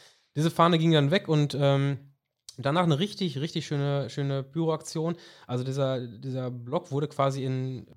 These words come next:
Bändern von oben nach unten unterteilt und, äh, jeweils dann, ich, ich vermute das einfach mal, ich, ich hab's nicht ganz durchgezählt, aber ich vermute, dass die Anzahl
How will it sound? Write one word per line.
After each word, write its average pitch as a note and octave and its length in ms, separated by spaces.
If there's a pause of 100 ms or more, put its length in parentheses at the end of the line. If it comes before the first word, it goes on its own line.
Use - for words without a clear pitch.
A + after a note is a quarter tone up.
Bändern F#3 360
von D#3 120
oben D#3+ 140
nach D3 80
unten D3+ 220
unterteilt C#3+ 600 (360)
und, C3 360
äh, B2 380
jeweils C#3 400
dann, C3+ 320
ich, - 160 (100)
ich - 160
vermute E3+ 460
das G#2 100
einfach A2 160
mal, A#2 120
ich, C3 140
ich C#3 160
hab's - 180
nicht F3 120
ganz F#3 140
durchgezählt, F3+ 340
aber D3+ 80
ich C#3 80
vermute, E3 320
dass D#3 200
die C#3+ 180
Anzahl E3+ 480